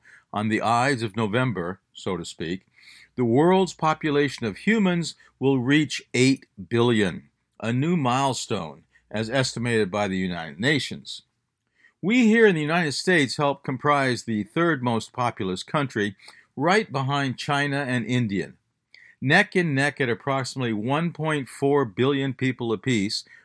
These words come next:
though India is projected to become the most populous country on the planet sometime in twenty twenty-three. Other sobering statistics include those concerning energy.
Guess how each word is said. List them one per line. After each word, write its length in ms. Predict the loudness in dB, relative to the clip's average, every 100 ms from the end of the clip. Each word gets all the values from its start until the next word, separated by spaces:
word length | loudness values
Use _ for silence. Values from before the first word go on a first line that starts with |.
| -2
though 220 | 2 2
India 500 | 2 2 4 2 2
is 220 | 0 -2
projected 560 | -4 -2 0 0 -2 -6
to 80 | -4
become 580 | -4 -4 -4 -2 -6 -10 _ -6
the 80 | -2
most 300 | 0 -2 -4
populous 500 | -2 0 0 -2 -2
country 400 | -4 -4 -2 -2
on 140 | -2
the 80 | -6
planet 480 | -2 0 2 0 -4 _ _ -14
sometime 680 | -4 -2 0 0 -2 -2 -2
in 120 | -6
twenty 360 | -6 -8 -8
twenty-three. 760 | -10 -10 -12 -12 -6 -4 -4 -8 _ _ _ _ _ _ _ _ -20 _ 0
Other 280 | 2 2
sobering 520 | 0 4 4 4 2 0
statistics 680 | -4 -2 0 0 -2 -4 -4
include 480 | -6 -2 0 0
those 280 | 0 0 0
concerning 680 | -2 -8 -2 0 0 0 -2
energy. 560 | -2 0 -2 -4 -10